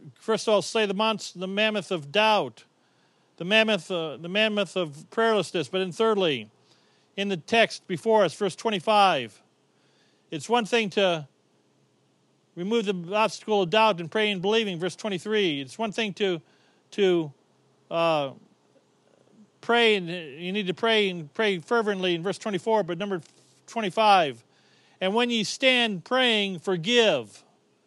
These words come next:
if ye have aught against, against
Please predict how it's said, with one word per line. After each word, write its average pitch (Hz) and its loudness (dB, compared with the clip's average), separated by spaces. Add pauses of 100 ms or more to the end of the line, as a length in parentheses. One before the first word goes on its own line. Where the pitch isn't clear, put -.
(520)
if 165 -6
ye 202 0
have 196 4
aught 214 4
against, 185 -4 (1120)
against 170 -6